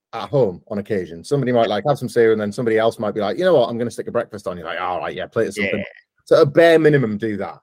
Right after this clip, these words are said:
Speaker 2: Yeah.
Speaker 1: But then when they have the stuff that, like, only really, like, middle to upper class people and the set of Sunday brunch having when it comes to breakfast,
Speaker 2: <laughs>
Speaker 1: like the pain au chocolats and the croissants. Like, as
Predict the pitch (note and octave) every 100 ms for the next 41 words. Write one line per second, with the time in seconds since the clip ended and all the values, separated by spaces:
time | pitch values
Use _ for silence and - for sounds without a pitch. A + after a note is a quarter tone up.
0 | _ - B2 - C#3+ D3+ D3 D#3 D3+ D3
1 | E3 F#3 F3 E3 - D#3 G#2+ E2 - _
2 | _ _ C3 A#2+ A#2+ A#2 - F3 F3+ F3
3 | D#3 C#3+ C#3+ D3 B2 C3 B2+ A#2+ G#2 F#2
4 | E2 _ _ _ _ _ G#2 G#2 G2+ _
5 | _ _ _ _ _ C3+ C#3 C#3+ D3 -
6 | C3+ - - G#2 - A#2 G2+ A2+ A2 G#2+
7 | - A#2+ G#2 - B2 A2 A2 A2+ A2 -
8 | - G2+ G#2 G#2 G2+ G#2+ G#2+ G2+ A2 G2+
9 | G2+ G#2 B2 E2+ - E3+ E3+ F3 E3 E3+
10 | - _ C#3+ C3+ A#2+ B2+ - A#2+ G#2 G2+
11 | G2+ A#2 G2+ G#2 F2+ - _ - C3+ C#3+
12 | E3